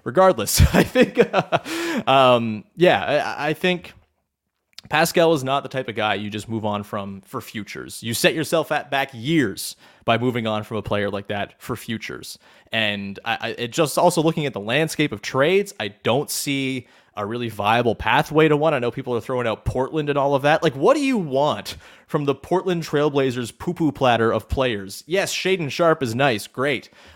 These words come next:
Uh, like, I don't want Yusuf Nurkic. They have no use for him.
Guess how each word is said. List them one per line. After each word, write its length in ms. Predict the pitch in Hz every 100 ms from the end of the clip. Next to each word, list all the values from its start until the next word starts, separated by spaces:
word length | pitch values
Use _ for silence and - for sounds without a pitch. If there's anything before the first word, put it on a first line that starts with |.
| -
Uh, 480 | 110 107 107 107 101 -
like, 200 | - 104 98
I 80 | -
don't 80 | 240
want 200 | 294 107
Yusuf 340 | 139 160 165
Nurkic. 600 | 127 135 226 165 - - - 110
They 120 | 104 120
have 100 | 135
no 100 | 160
use 280 | 160 233
for 180 | - 170
him. 260 | 127 98